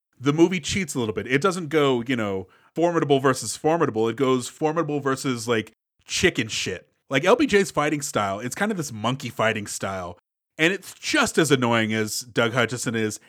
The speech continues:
It's just as annoying as L B J is. He's even getting, like, smart-ass lines throughout the fight where, like,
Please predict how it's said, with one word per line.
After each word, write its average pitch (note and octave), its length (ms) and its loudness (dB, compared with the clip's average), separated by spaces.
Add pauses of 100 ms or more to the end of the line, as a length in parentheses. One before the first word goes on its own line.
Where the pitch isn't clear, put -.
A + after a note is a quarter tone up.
It's D#3+ 200 -6
just C4+ 340 -2
as C#3+ 140 -2
annoying A#2 280 2
as A2 140 -2
L G#2+ 120 0
B G2+ 140 -4
J A2 340 0
is. A2 200 -2 (280)
He's C4 280 2
even C4+ 240 0
getting, D#3+ 240 2
like, C3 160 2
smart-ass C#3+ 640 0
lines C3 420 -2
throughout C#3 240 0
the C#3+ 80 -12
fight C#3+ 320 -2
where, A#2 100 0
like, A2 260 2